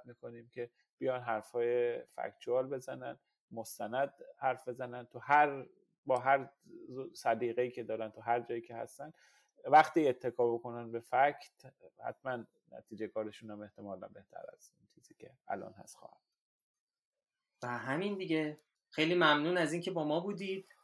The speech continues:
Speaker 2: فکتنامه رو تو شبکه‌های اجتماعی دنبال کنید،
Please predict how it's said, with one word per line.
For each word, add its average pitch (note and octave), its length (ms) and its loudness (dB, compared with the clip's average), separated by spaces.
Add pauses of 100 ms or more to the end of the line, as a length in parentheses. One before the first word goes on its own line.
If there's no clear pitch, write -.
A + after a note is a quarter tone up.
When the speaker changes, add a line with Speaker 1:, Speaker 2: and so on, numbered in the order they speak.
(320)
Speaker 2:
فکتنامه B2+ 440 2
رو D3 120 2
تو - 140 -8
شبکه‌های C3 500 0
اجتماعی C3 420 -4
دنبال C3 440 0
کنید، D#3 640 -4